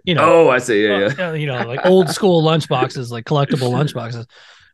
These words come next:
Speaker 1: But yeah, man, I went, I went and bought 'em and, uh, and yeah, shipped 'em to him. And I, I still have, like, the, remember mailboxes, et cetera. I still have, like, the
Speaker 2: Yeah.
Speaker 1: receipt for,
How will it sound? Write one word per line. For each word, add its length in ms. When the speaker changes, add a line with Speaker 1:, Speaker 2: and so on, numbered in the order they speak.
Speaker 1:
But 80
yeah, 180
man, 160
I 60
went, 180
I 60
went 180
and 80
bought 220
'em 180
and, 160
uh, 320
and 260
yeah, 200
shipped 340
'em 120
to 200
him. 160
And 300
I, 300
I 20
still 200
have, 240
like, 220
the, 240
remember 320
mailboxes, 800
et 100
cetera. 580
I 120
still 180
have, 200
like, 180
the 80
Speaker 2:
Yeah. 60
Speaker 1:
receipt 420
for, 320